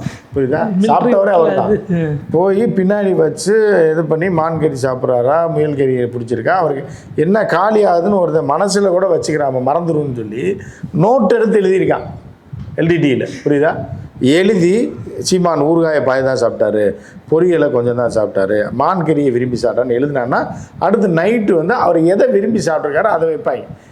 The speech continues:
Speaker 1: இது உலகம் பூரா நடக்கிறது தானே, புரியுதா உங்களுக்கு? இது என்ன புதுசா வந்து நம்ம இப்ப தேங்காய் பண்ணு சீனிவாசன் தான் முதல்ல கண்டுபிடிச்சாரா, கிரீம் பண்ணு சீனிவாசன்?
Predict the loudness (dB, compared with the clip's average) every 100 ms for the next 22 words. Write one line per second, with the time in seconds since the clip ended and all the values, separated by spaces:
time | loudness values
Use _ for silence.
0 | -4 -2 0 2 0 0 0 0 0 0
1 | -2 -2 -2 -4 -6 -10 -20 -20 -20 _
2 | _ -2 0 0 0 -2 -6 -10 -10 -8
3 | -2 0 2 0 0 2 2 2 2 0
4 | -2 -10 -10 -2 0 0 0 0 0 2
5 | 2 2 0 2 0 0 0 0 0 0
6 | -2 0 0 2 0 -2 -4 -2 -2 -4
7 | -10 -20 -20 _ -4 0 0 0 0 0
8 | 0 0 0 -2